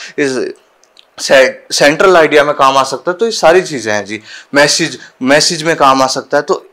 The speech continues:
आराम से अच्छे से समझ लिया आपने। अब हम बात करते हैं आपकी पोएम पर। देखो, आंट जेनिफर्स टाइगर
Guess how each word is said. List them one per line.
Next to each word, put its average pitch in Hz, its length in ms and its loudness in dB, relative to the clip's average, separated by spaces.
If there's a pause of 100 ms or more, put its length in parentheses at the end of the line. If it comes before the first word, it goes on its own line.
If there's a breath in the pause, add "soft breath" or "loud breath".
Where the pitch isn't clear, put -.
(100)
आराम 160 300 4
से 208 160 -6 (160)
अच्छे 151 240 -6
से 175 120 -10
समझ 160 300 0
लिया 202 160 2
आपने। 208 300 -2 (340 loud breath)
अब 202 120 0
हम 202 140 -2
बात 127 340 0
करते 127 300 -2
हैं 135 260 -4 (220 loud breath)
आपकी 120 340 -4
पोएम 120 360 -2
पर। - 220 -20 (720)
देखो, 160 340 -2 (540 loud breath)
आंट 196 420 0
जेनिफर्स 165 840 -2
टाइगर 120 600 2